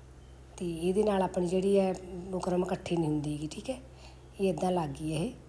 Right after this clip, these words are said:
ਹੁਣ ਆਪਾਂ ਇੱਥੋਂ ਫੋਲਡ ਕਰਕੇ ਉਵੇਂ ਜਿਵੇਂ ਕਰੀਜ਼ ਬਣਾਈ ਹੈ, ਤੇ ਜਿੱਦਾਂ ਜਿੱਦਾਂ ਕੱਟ ਹੈ ਇਹਦੇ,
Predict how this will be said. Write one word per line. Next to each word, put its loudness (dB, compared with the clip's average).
ਹੁਣ 0
ਆਪਾਂ -2
ਇੱਥੋਂ -4
ਫੋਲਡ -4
ਕਰਕੇ -6
ਉਵੇਂ 0
ਜਿਵੇਂ -2
ਕਰੀਜ਼ -4
ਬਣਾਈ -2
ਹੈ, -6
ਤੇ 4
ਜਿੱਦਾਂ 2
ਜਿੱਦਾਂ 2
ਕੱਟ -2
ਹੈ 0
ਇਹਦੇ, 0